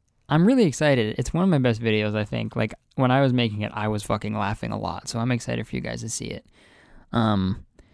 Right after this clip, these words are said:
but yeah, that was fucking, so Sunday I was like, "Dude, I'm not doing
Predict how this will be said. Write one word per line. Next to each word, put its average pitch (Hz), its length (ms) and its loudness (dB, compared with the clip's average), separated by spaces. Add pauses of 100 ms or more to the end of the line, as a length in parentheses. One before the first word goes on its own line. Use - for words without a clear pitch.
(1200)
but 107 100 0
yeah, 110 160 4
that 107 160 2
was 117 120 0
fucking, 95 440 -6
so 131 240 2
Sunday 139 380 2
I 120 80 2
was 107 120 -6
like, - 200 -12
"Dude, 123 220 -2
I'm 123 100 -4
not 117 120 -2
doing 101 300 -4